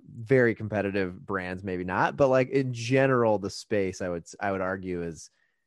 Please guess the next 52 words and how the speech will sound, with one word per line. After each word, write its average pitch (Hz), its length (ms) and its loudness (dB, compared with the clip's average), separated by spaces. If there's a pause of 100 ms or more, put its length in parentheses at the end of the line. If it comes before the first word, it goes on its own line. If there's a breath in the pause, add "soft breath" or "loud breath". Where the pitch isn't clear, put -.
(400)
is 117 140 -2
more 131 260 6
apt 110 340 0
to 104 60 -2
help 104 360 -2
each 110 220 -4
other, 123 300 2
especially 113 400 -2
'cause 110 120 -6
there's 110 140 -8
just, 113 240 -4 (460)
I 120 40 4
always, 139 260 6 (140)
I 113 80 4
always 156 160 6
tell 139 160 4
people 117 240 2
as 104 80 2
an 104 80 -4
analogy, 95 480 -2
I'm 85 120 -4
like, 82 300 -6
there's 123 160 2
a 127 60 6
lot 120 340 4
of, 135 220 4
there's, 117 320 -2
like, 113 300 0
on 135 140 2
your 127 120 -2
phone, 160 360 4
there's 127 200 0
only, 110 380 -2
you 101 100 -6
know, 87 120 -6
so 139 220 0
many 127 160 0
apps 95 340 -4
you 104 60 -8
might 90 180 -6
click - 240 -6
on 78 220 -6
in 87 80 -10
a 90 80 -8
day. 82 220 -6
In 78 80 -10
the 87 80 -10
tech 123 240 -2
community, 110 280 -4
it's 90 120 -10
very 90 180 -6
different. 82 400 -10